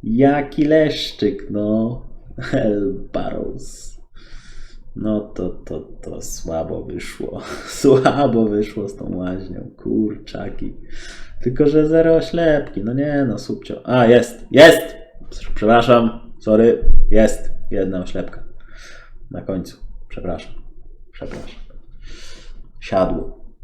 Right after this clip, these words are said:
więc tak, tak, dobrze, dobrze mi, dobrze mi poszło. <laughs> Tak jak ja, kurde, z kimś walczę, to co chwila oślepka, oślepka.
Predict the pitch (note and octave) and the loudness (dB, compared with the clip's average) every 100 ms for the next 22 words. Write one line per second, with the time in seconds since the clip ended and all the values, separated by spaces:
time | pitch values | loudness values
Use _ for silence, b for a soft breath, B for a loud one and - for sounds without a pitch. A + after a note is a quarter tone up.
0 | - D2+ - - - - - - - - | -14 -12 -12 -12 -14 -16 -18 -16 -14 -14
1 | - - E2 E2 D2+ - E2 D#2 D2+ D2+ | -16 -14 -10 -8 -8 -12 -12 -12 -12 -12
2 | - E2 F2 E2+ D#2+ D#2 D2+ - - - | -14 -12 -12 -10 -12 -12 -12 -12 -14 -16
3 | - _ - - - - - - - - | -20 _ -16 -14 -18 -18 -18 -18 -16 -18
4 | - - - - - - - A#2 G2+ G2 | -18 -16 -8 -6 -6 -10 -10 -6 -4 -4
5 | A2+ G#2+ G#2 G#2+ F#2+ F#2+ - A2 F#2 F#2 | -2 -2 -2 -2 -2 0 -2 -2 -2 -2
6 | G#2 G#2+ G#2+ - - A#2 - C3 B2+ F2 | -2 -2 -4 -4 -4 -2 0 2 2 0
7 | - F2 F#2 - - - F2 F2 - | -2 -4 -4 -6 -8 -8 -8 -4 -2